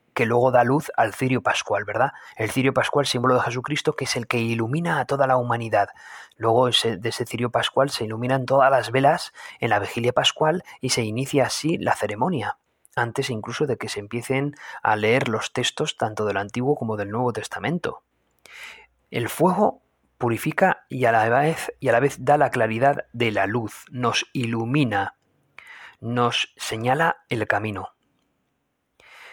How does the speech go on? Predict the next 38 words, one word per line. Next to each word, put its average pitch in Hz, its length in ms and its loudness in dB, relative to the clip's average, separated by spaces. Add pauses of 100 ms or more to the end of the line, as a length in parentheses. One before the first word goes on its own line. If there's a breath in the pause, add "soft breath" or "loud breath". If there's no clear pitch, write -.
(180 loud breath)
En 117 100 0
otra 156 140 2
ocasión 160 280 2
Jesús 185 560 -2
ya 139 160 2
había 143 160 6
advertido 135 380 2
a 135 40 6
los 117 140 0
suyos: 95 640 -2
"El 123 160 0
Paráclito, 127 500 2
el 107 80 0
Espíritu 123 360 -2
Santo, 139 520 -2
os 117 160 0
lo 117 120 -2
enseñará 117 480 0
todo 170 340 2
y 131 160 -4
os 113 140 2
recordará 113 720 2
todo 151 380 4
lo 120 180 2
que 107 140 -4
os - 180 -4
he 107 80 -2
dicho". - 320 -8 (600 loud breath)
Es - 160 -4
el 151 60 0
Espíritu 151 420 -2
Santo 165 380 2
el 123 140 2
que 120 120 0
de 117 120 -2
nuevo 135 260 2
los 131 320 0
ilumina, 151 560 2